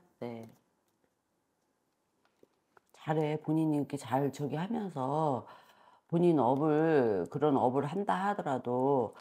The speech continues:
Speaker 2: 내가 내 조상님들, 어? 받들고 하는 건 해야 돼. 그래야 집안이 편해.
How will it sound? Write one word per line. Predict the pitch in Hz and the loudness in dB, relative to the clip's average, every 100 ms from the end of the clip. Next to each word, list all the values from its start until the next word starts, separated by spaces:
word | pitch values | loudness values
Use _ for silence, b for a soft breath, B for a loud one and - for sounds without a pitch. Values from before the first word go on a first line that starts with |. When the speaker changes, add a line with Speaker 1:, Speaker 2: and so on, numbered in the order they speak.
| B B - | B B 0
Speaker 2:
내가 | 143 151 135 101 - _ _ | 2 6 6 4 -2 _ _
내 | 131 151 | 4 4
조상님들, | 147 127 151 143 135 120 104 87 - _ _ _ - | 4 0 0 2 0 0 -4 -8 -12 _ _ _ -2
어? | 147 233 - B _ | 2 2 0 B _
받들고 | - - - 147 123 - 92 85 _ | -10 -8 -2 0 0 -4 -8 -10 _
하는 | - 202 202 | -8 -2 0
건 | 139 135 | 0 -2
해야 | 175 156 - | -6 -10 -14
돼. | - - _ _ - | -18 -20 _ _ -8
그래야 | 156 147 113 | 2 2 2
집안이 | - 143 135 117 | -2 -2 -2 -2
편해. | - 180 180 113 | -6 -4 -4 -6